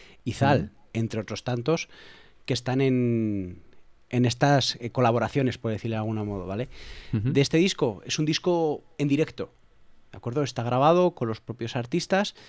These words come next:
Speaker 1: Es más, en YouTube tenéis, creo que es el videoclip, entre comillas, de todas las canciones, que es cómo la grabaron y cómo queda la canción en directo, y la verdad es que es una pasada cómo suena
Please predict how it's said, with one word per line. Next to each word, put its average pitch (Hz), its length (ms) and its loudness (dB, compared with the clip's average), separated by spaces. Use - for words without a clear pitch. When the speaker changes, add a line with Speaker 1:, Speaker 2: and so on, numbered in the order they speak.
Speaker 1:
Es 117 120 -4
más, 123 200 2
en 123 100 4
YouTube 113 380 2
tenéis, 123 420 4
creo 127 200 2
que 127 80 -2
es - 160 -4
el - 180 -6
videoclip, 113 720 2
entre 110 260 -4
comillas, 120 500 -2
de 107 80 -4
todas 117 260 2
las 123 160 0
canciones, 127 560 -4
que 120 100 -2
es 120 100 0
cómo 127 300 2
la 127 120 4
grabaron 123 500 2
y 110 340 0
cómo 117 240 0
queda 120 180 2
la 120 140 2
canción 113 320 0
en 110 80 2
directo, 113 360 0
y 104 60 0
la 90 80 -2
verdad 90 200 -2
es - 120 -12
que 104 160 -4
es - 220 -8
una 113 200 2
pasada 110 360 -2
cómo 98 220 -6
suena 127 320 -2